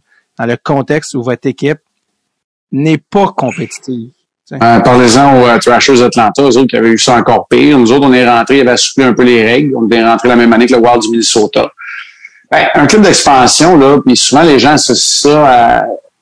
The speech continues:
Speaker 2: à l'époque à une jeune équipe, mais c'est tout le contraire. La première, la première année, comme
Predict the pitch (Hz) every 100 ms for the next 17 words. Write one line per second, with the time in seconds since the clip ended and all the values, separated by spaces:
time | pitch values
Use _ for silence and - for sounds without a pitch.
0 | _ _ _ _ _ _ _ - 135 139
1 | - 165 - 135 123 120 113 131 139 127
2 | - 180 - 120 - 151 135 127 120 131
3 | 151 135 120 123 120 120 117 110 117 117
4 | 117 180 - 135 127